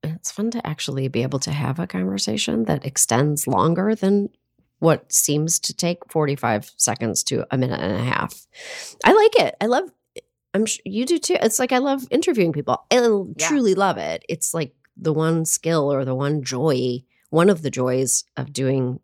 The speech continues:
Speaker 1: television in that format for so long that I'd like to keep moving forward 'cause it's just so pleasurable. So it's the, a natural, it's a natural fit,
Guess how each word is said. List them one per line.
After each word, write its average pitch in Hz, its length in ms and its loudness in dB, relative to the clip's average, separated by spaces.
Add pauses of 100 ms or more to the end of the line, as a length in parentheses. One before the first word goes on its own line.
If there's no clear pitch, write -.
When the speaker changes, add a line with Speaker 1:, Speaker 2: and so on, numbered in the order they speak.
Speaker 1:
television 139 460 -2
in 131 120 -4
that 90 220 -8
format - 420 -2
for - 100 -6
so 135 240 2
long 139 440 0 (420)
that 147 100 2
I'd 139 140 4
like 151 180 2
to - 100 -4
keep - 320 -6 (160)
moving 147 320 2
forward 202 460 0
'cause - 180 -2
it's - 200 -2
just - 180 -2
so 156 140 -2
pleasurable. 151 720 -2 (500)
So 143 500 2 (320)
it's - 320 -2
the, 185 240 0
a 175 40 2
natural, 147 720 0 (260)
it's - 100 0
a 175 60 0
natural 202 460 -2 (220)
fit, - 320 0